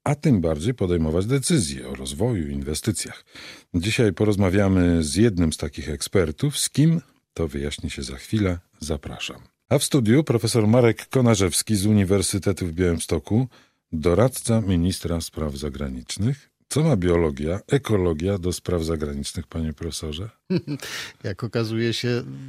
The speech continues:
Speaker 2: dużo. Rzeczywiście od nieco ponad miesiąca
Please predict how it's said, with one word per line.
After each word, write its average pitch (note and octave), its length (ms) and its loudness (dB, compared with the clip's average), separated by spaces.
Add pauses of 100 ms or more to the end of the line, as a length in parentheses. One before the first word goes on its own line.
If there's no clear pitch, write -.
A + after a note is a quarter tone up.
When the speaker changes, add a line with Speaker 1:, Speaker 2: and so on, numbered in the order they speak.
(100)
Speaker 2:
dużo. A2 520 0 (200)
Rzeczywiście B2+ 720 -8
od A#2 300 -10
nieco B2+ 280 -6
ponad A#2+ 300 -6
miesiąca A#2 680 -6